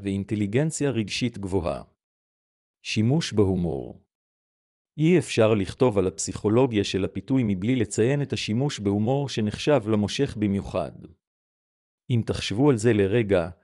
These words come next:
סביר להניח שמצאתם את עצמכם לא פעם נמשכים לאיש או אישה שהצחיקו אתכם במיוחד. אם כך,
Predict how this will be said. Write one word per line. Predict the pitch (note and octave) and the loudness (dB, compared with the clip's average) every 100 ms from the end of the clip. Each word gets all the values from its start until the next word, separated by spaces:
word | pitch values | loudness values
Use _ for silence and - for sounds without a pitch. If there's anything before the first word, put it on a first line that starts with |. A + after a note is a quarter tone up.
| _ _ | _ _
סביר | - G2+ G2 D3 | -8 -4 2 2
להניח | B2+ G2+ A#2 A2+ | 4 4 2 0
שמצאתם | - G2 - C#3 B2+ A#2 | -2 -2 0 2 2 0
את | A2 | -2
עצמכם | C3 A2 G2 C#3 C3+ A#2+ | -4 -4 -4 -2 -2 2
לא | C3+ C#3 | 0 2
פעם | C#3+ A#2 A2+ | 0 2 2
נמשכים | A2 - G#2+ D3+ C3+ | 0 0 -2 -2 0
לאיש | G#2+ A#2 C3+ - | 0 0 -2 -4
או | - G#2 | -2 -2
אישה | G2 D3 C#3+ | 0 2 2
שהצחיקו | - G2 - D3 - A#2+ | 0 -4 -4 -4 0 0
אתכם | G2 - A2+ | 0 0 0
במיוחד. | G2+ G2 G2 - E2 A#1+ - D#2+ _ _ _ _ _ _ _ _ _ | 0 0 -2 -4 -6 -8 -16 -20 _ _ _ _ _ _ _ _ _
אם | A#2 G2+ | -4 -4
כך, | - F#2 C#2+ - | 0 -2 -2 -10